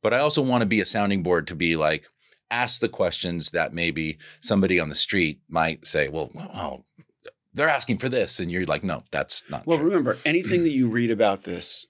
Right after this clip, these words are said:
Speaker 2: in the public space, um, you are, we are striking against companies that control ninety-five percent of the media consumed by the world. And that's where you're reading about it.
Speaker 1: Right.
Speaker 2: So to hope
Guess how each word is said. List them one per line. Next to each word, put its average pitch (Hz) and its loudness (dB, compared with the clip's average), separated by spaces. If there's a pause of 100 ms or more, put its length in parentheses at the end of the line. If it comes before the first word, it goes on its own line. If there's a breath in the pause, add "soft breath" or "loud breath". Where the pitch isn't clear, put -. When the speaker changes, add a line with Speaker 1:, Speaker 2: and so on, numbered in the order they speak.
(200)
Speaker 2:
in 107 4
the 98 -2
public 95 -4
space, - -6 (640 soft breath)
um, 98 -2
you 107 -4
are, 101 0 (280)
we 113 2
are 107 4
striking 123 2
against 98 -2 (240)
companies 110 -2
that 104 -2
control 107 0 (160)
ninety-five 117 -2
percent 107 0
of 92 -4
the 98 -4
media 98 -2
consumed 104 0
by 90 0
the 82 -4
world. 71 -10 (1040 soft breath)
And 104 -2 (500)
that's 131 -2
where 147 2
you're 127 0
reading 139 0
about 80 -4
it. - -20 (140)
Speaker 1:
Right. - -2 (180 loud breath)
Speaker 2:
So 113 2 (300)
to 131 2
hope 127 0